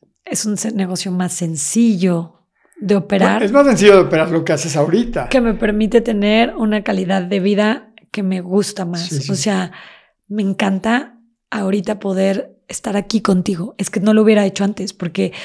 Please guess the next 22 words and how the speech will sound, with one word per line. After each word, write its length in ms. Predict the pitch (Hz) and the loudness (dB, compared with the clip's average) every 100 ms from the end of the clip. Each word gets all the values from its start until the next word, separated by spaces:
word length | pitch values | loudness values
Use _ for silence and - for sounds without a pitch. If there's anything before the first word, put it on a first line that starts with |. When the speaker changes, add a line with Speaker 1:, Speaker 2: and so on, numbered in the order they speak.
| - | -14
Speaker 1:
tú 100 | - 185 | -8 0
tienes 380 | 233 226 233 | 2 4 0
trece 300 | - 226 226 | 2 2 2
gimnasios 840 | 208 202 196 202 202 220 262 - _ _ | 2 0 0 0 0 -2 -2 -8 _ _
y 180 | 247 202 | -4 0
eres 600 | 185 196 202 196 - - - | 0 2 0 0 -4 -8 -10
controladora 640 | 196 196 190 185 180 196 196 | -6 -6 -4 -2 -2 -2 -2
como 200 | 185 180 | -2 -2
yo, 340 | 180 214 320 - - - - - _ | 2 0 0 -8 -20 -20 -20 -20 _
y 160 | 226 | 0
entonces 500 | 220 202 196 208 226 | 0 2 -2 0 0
quieres 320 | - 214 202 220 | 0 0 0 -4
estar 300 | - 196 185 | -4 -4 -4
en 120 | 180 | 0
todos. 280 | 240 208 190 | 2 2 2
Yo 140 | 196 | 2
me 100 | 294 | 4
levantaba, 540 | 339 262 190 - 240 240 | 4 2 0 -2 -2 -2
Miguel, 280 | 247 247 262 - | -2 -2 -2 0
todos 180 | 254 | 2
los 160 | 294 226 | 4 2
días, 380 | 240 254 269 | 0 0 -2